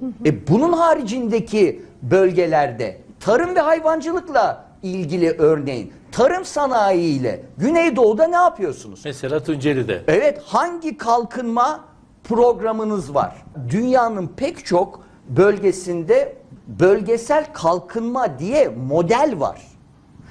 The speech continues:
Speaker 2: Kanada'da bile var. Yani Kanada'nın daha soğuk olan, daha arkadaki yerlerine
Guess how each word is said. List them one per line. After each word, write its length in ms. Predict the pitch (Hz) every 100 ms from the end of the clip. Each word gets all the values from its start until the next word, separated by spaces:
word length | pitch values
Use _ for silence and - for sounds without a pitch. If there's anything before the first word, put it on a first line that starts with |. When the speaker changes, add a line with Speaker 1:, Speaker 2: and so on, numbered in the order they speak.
| - -
Speaker 2:
Kanada'da 760 | - 196 294 330 311 180 160 143
bile 320 | 151 143 117
var. 380 | 110 - - - - _ - - -
Yani 540 | 139 165 170 156 - - _ _
Kanada'nın 680 | - 180 254 220 214 208 190
daha 240 | 185 247
soğuk 480 | 262 214 190 160 165
olan, 360 | 147 131 110 98 107
daha 520 | 175 185 269 277 - - _ - 165
arkadaki 1040 | 170 175 196 180 196 202 254 254 214 - 123
yerlerine 800 | 156 147 143 151 147 185 302